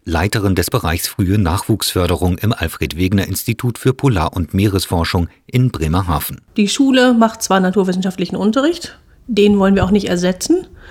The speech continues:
Speaker 2: sondern wir wollen den auf einem hohen Niveau so ergänzen, dass die Schülerinnen und Schüler einfach ein bisschen von diesem Funken spüren, der in vielen Naturwissenschaftlern brennt.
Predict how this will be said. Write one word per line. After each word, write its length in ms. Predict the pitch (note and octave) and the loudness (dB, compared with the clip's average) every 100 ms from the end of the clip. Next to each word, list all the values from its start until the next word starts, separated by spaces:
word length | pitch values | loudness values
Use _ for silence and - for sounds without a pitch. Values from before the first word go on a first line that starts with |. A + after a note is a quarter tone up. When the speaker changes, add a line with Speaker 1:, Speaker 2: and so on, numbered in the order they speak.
| - - | -20 -8
Speaker 2:
sondern 300 | - G#3 G3+ | 2 4 6
wir 140 | G3+ G3+ | 6 6
wollen 220 | G#3+ G#3+ | 4 6
den 140 | A3 | 4
auf 140 | - A3+ | 4 4
einem 160 | G#3+ | 6
hohen 220 | A3+ B3 | 8 8
Niveau 280 | A#3 G#3 G#3+ | 6 6 4
so 160 | G#3 A#3+ | 4 4
ergänzen, 640 | A3 G#3+ A3 A3 A3 G#3 | 4 4 4 6 4 4
dass 160 | G3 G3 | 2 2
die 120 | G#3 | 0
Schülerinnen 420 | - A3+ G#3+ G#3 | 2 4 4 4
und 140 | G3+ - | 0 0
Schüler 240 | G#3+ G#3 | 2 2
einfach 240 | G#3+ G#3 | 0 0
ein 100 | G#3 | 0
bisschen 260 | A3 - A3+ | 0 4 4
von 140 | A3 | 4
diesem 220 | G#3+ G#3+ G#3+ | 4 4 4
Funken 380 | F#4 E4+ G3 | 2 2 0
spüren, 500 | G3+ - F3 E3 F3 - - - - | -4 -2 0 0 -2 -6 -18 -10 -2
der 120 | F#3 | 0
in 100 | F3+ | 0
vielen 240 | G3 F3 | 0 0
Naturwissenschaftlern 800 | E3+ E3 F3 E3+ F3+ F3 F3+ E3+ | 0 -4 -6 -4 -4 -4 -6 -8
brennt. 380 | E3+ D#3+ - | -6 -6 -8